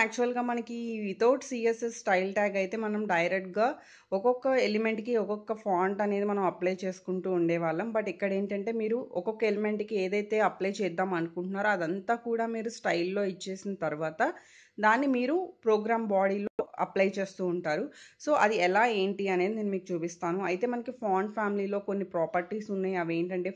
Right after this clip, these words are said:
ఫాంట్ సైజ్ అని చెప్పి, ఫాంట్ కలర్ అని చెప్పి, ఫాంట్ వేరియంట్ అని చెప్పి. So, అవన్నీ కూడా ఇప్పుడు నేను one by one, one by one మీకు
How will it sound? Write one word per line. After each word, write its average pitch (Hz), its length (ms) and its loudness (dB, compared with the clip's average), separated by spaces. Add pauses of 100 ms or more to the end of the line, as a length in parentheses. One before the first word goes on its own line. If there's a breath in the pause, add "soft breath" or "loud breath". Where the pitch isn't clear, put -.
ఫాంట్ 180 420 -2
సైజ్ 165 340 0
అని 180 160 -4
చెప్పి, 175 240 -6 (120)
ఫాంట్ 175 340 -2
కలర్ 170 300 0
అని 185 160 -4
చెప్పి, 170 220 -6 (100)
ఫాంట్ 175 280 -2
వేరియంట్ 175 460 -2
అని 175 160 -4
చెప్పి. 196 220 -6 (520 loud breath)
So, 240 80 -6 (140)
అవన్నీ 196 320 0
కూడా 202 180 0
ఇప్పుడు 208 200 -6
నేను 202 200 -2
one 165 160 0
by 190 160 0
one, 202 100 -4 (120)
one 160 140 -4
by 170 120 -2
one 202 160 -4
మీకు 214 140 -6